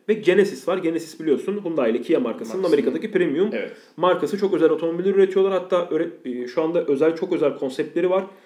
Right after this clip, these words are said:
Speaker 1: Böyle uzay mekiğine benzeyen araçlar bunlar. Benim de
Speaker 2: Evet,
Speaker 1: çok
Speaker 2: evet, çok bunu paylaşmıştık hatta.
Speaker 1: Tabii, bir tanesini
Speaker 2: Ee,
Speaker 1: paylaşmıştık, evet. Aynen öyle.
Speaker 2: Genesis Coupe'nin mi yenisi çıkacaktı
Speaker 1: Pek
Speaker 2: vesaire.
Speaker 1: Genesis paylaşmışlığımız yok ama hani böyle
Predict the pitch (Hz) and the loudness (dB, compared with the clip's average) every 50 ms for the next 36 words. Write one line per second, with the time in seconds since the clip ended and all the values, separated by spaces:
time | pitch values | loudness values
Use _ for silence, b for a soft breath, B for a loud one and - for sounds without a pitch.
0 | B B B B - 135 127 - 143 135 151 170 165 160 143 127 - 143 131 127 | B B B B -4 -4 -4 -4 -2 2 2 4 4 4 2 -2 -2 0 0 2
1 | 127 127 123 120 123 120 117 113 113 107 - - 117 110 101 107 139 185 226 226 | 2 2 0 0 -2 -2 -2 -2 -4 -8 -8 -6 -6 -6 -6 -6 -6 -6 -6 -6
2 | - b b b b b b b _ - 123 135 139 143 135 120 135 147 139 139 | -8 b b b b b b b _ -4 -4 -2 0 0 -2 0 -2 -2 -4 -4
3 | - - 147 - - 147 147 156 147 - 151 143 143 143 - - - - - - | -6 -10 -10 -10 -10 -12 -12 -12 -12 -4 -4 -2 -2 -2 -6 -8 -14 -14 -10 -10
4 | 127 - - 131 123 117 120 - 127 131 123 123 127 - - 120 117 113 107 - | -10 -8 -6 -6 -6 -6 -6 -6 -4 -4 -4 -2 -2 -4 -4 -4 -4 -4 -4 -6
5 | - 117 - - 113 107 110 - - _ _ 127 120 113 117 117 123 123 120 117 | -8 -12 -12 -8 -8 -8 -8 -8 -16 _ _ -14 -12 -12 -8 -6 -4 -4 -4 -6
6 | - - - - - - - 131 123 139 147 135 127 123 120 117 117 113 - - | -10 -16 -20 -20 -16 -8 -6 -6 -6 -6 -8 -10 -8 -6 -6 -6 -6 -8 -10 -12
7 | - - - - - 117 117 113 - - - 208 214 - - - 180 170 185 190 | -14 -16 -16 -18 -14 -14 -14 -14 -14 2 4 4 4 4 0 0 0 2 2 2
8 | 190 196 - - 180 175 185 190 180 - 196 180 - - 196 190 190 180 202 226 | -2 -6 -2 2 4 4 6 4 2 0 -4 -6 -2 -2 -2 -2 0 -2 -2 2
9 | 226 226 233 226 202 196 196 180 180 185 185 | 2 2 4 4 4 4 6 6 8 8 8